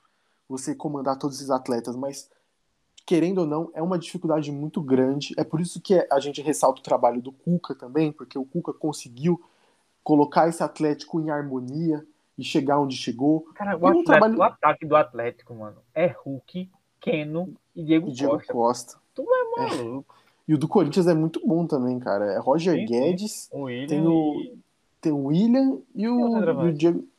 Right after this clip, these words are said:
Speaker 1: e o Jô também. O Jô é bom, vai.
Speaker 2: O Jô, Jô é banco, mas ele é, é, faz
Speaker 1: É.
Speaker 2: parte do time.
Speaker 1: Mas também tem o, o G P, que é muito bom.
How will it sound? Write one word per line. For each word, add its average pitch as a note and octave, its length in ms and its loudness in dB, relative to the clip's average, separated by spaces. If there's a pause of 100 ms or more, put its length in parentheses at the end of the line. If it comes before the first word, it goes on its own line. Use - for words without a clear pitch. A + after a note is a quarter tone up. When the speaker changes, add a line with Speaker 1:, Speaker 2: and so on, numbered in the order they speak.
(360)
Speaker 1:
e E3 60 4
o F3+ 60 8
Jô D3+ 220 6
também. C#3 260 0
O A3+ 120 0
Jô G4 120 4
é G#4+ 80 6
bom, A#2+ 300 2
vai. B2+ 140 2
Speaker 2:
O - 20 -2
Jô, B3+ 260 2
Jô G#3 80 6
é C4+ 120 8
banco, F#3 360 4
mas C#3 240 -2
ele D#3+ 160 2
é, D#3+ 500 0
é, - 200 -14 (100)
faz G3 160 4
Speaker 1:
É. - 20 2
Speaker 2:
parte E3+ 180 2
do B2+ 80 -12
time. A#2+ 200 -12 (400)
Speaker 1:
Mas G3 180 2
também F#3+ 280 0
tem F#3 160 0
o, E3+ 240 2
o D#3 120 0
G D3+ 200 2
P, D#3 320 4
que D3 100 -8
é C3+ 40 -4
muito B2+ 220 -6
bom. C#3 460 0